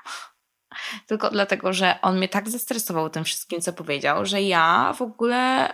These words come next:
poczułam taki stres, że ja nie dam rady się z nim przespać. No, typ został jeszcze kilka dni w Warszawie, ale już się do mnie potem nigdy nie odezwał w tej Warszawie.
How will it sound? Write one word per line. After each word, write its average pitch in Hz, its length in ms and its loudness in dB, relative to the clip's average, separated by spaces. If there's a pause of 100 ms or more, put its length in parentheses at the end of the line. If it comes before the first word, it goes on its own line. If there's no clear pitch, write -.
(160)
poczułam 254 380 2
taki 233 240 -4
stres, 226 380 -6
że 247 80 -6
ja 254 80 -4
nie 277 120 -4
dam 294 180 -4
rady 359 200 -6
się - 120 -6
z 170 80 -12
nim 175 120 -8
przespać. - 480 -8 (1000)
No, 185 260 2 (240)
typ - 140 -8
został 453 260 0
jeszcze 392 180 -2
kilka 277 260 0
dni 240 200 0
w 214 80 -10
Warszawie, 180 500 2
ale 202 180 4
już 202 180 -2
się - 220 -4
do 254 80 -8
mnie 302 280 -6
potem 311 320 -10
nigdy 311 280 -8
nie 320 100 -2
odezwał - 440 -4
w - 100 -20
tej 170 160 -4
Warszawie. - 440 -4